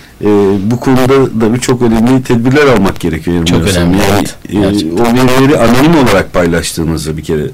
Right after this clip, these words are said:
Speaker 1: söylüyorsunuz, değil mi? Şey, e, kullandığınızı.
Speaker 2: Tabii. Ya burada ben, e, şunu söyleyeyim. Çok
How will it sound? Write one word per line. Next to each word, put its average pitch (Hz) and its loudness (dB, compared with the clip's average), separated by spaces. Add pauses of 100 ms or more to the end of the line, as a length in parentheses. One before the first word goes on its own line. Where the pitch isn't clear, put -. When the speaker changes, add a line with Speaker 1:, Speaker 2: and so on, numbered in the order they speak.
(480)
Speaker 1:
söylüyorsunuz, 76 -8
değil 151 0
mi? 101 0
Şey, 98 -2
e, 82 -4 (200)
kullandığınızı. 85 -2
Speaker 2:
Tabii. 131 -6 (960)
Ya 110 -2
burada 123 0 (160)
ben, 120 0
e, 101 -2
şunu 110 -2
söyleyeyim. 92 -4
Çok - -4